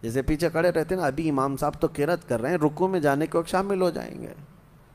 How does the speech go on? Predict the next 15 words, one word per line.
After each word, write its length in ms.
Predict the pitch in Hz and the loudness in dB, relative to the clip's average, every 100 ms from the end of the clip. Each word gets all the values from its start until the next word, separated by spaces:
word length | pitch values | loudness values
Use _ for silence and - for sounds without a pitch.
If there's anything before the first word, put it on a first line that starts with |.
| - - - - - - - - - - - - - - - - - | -20 -20 -20 -20 -20 -20 -20 -20 -20 -20 -20 -20 -20 -20 -20 -18 0
लेकिन 300 | 143 156 151 | 0 4 4
हुआ 280 | 139 160 139 | 6 6 6
ये 460 | 156 160 143 165 - - - - - - - - | 6 2 0 -4 -12 -20 -20 -20 -20 -20 -12 -2
कि 80 | |
थोड़ी 340 | 135 147 156 151 | 4 6 8 6
देर 260 | 135 139 | 4 2
के 160 | 135 135 | 2 2
बाद 400 | 120 123 117 - - - - - - - - | 4 2 2 -2 -18 -20 -20 -20 -20 -20 -6
और 200 | 107 127 135 | 4 4 4
सुस्ती 380 | 139 143 147 | 0 -2 0
आई, 360 | 151 139 135 - - | 2 2 0 -6 2
और 200 | 123 131 | 2 4
सुस्ती 380 | 143 135 - | -2 -4 -2
आई। 300 | 147 123 110 - - - - - - - - - - - - - - - - | 0 0 -4 -12 -18 -20 -20 -20 -20 -20 -20 -20 -20 -20 -20 -20 -20 -14 2
फिर 180 | 143 | 6